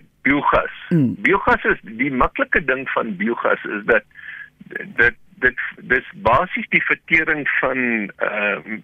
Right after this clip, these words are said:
Speaker 1: materiaal. Het sy, en, en by materiaal bedoel ek, is nie net biomassa nie,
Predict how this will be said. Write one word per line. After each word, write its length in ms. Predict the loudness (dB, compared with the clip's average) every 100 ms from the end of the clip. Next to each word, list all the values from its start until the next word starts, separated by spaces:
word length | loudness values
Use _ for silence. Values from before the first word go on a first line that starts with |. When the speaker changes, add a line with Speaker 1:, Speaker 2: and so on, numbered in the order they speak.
| 0
Speaker 1:
materiaal. 800 | 0 4 2 4 2 2 0 -4 -12 -12 -10 0
Het 220 | 2 2 2
sy, 160 | 2 4 2
en, 280 | 2 0 -2 -8
en 240 | -2 -2 2
by 160 | 2 2
materiaal 560 | -2 2 4 4 2
bedoel 360 | -2 -6 -2 0
ek, 140 | 2
is 140 | 0 0
nie 140 | -2
net 260 | 0 0 2
biomassa 540 | 0 2 2 2 2
nie, 240 | -2 -2